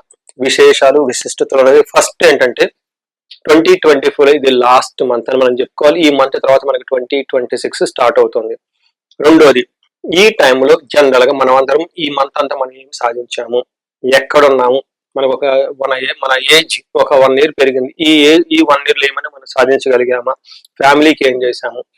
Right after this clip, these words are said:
సొసైటీకి ఏం చేశాము, మనకు మనం ఏం చేసుకున్నాం అన్నది ఒక ఆలోచన ప్రతి ఒక్కరికి ఉంటుందండి. అలా చేసుకునే ఒక బెస్ట్ మంత్ ఇది. రెండో, జనరల్ గా మిథున రాశి వాళ్ళకి పెద్ద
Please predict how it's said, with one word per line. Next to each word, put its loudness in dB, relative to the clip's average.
సొసైటీకి -2
ఏం -2
చేశాము, -4
మనకు 0
మనం 2
ఏం -4
చేసుకున్నాం -6
అన్నది -2
ఒక -4
ఆలోచన 2
ప్రతి -4
ఒక్కరికి -4
ఉంటుందండి. -10
అలా 4
చేసుకునే 0
ఒక 2
బెస్ట్ -8
మంత్ -4
ఇది. -4
రెండో, 4
జనరల్ 2
గా 2
మిథున 4
రాశి 4
వాళ్ళకి 4
పెద్ద -10